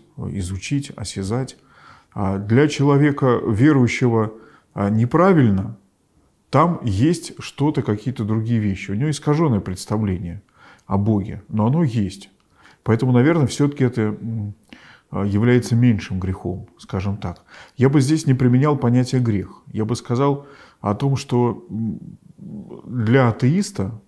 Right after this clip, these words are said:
а, встреча с Богом, которая неминуемо будет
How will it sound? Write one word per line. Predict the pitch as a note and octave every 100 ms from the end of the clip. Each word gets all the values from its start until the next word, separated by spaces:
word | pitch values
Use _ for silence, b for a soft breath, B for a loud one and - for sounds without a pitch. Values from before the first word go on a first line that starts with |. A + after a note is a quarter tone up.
| _ _ _ _ _ _ _ B B B B B -
а, | A2 G2 G2+ - -
встреча | - C3+ D#3 C3
с | A#2+
Богом, | A#2 C3+ A2 G2
которая | F#2+ F#2 G#2 G2+
неминуемо | A2 A#2 C3 A#2+ F#2+ F#2+
будет | F#2+ G#2+ E2+ E2+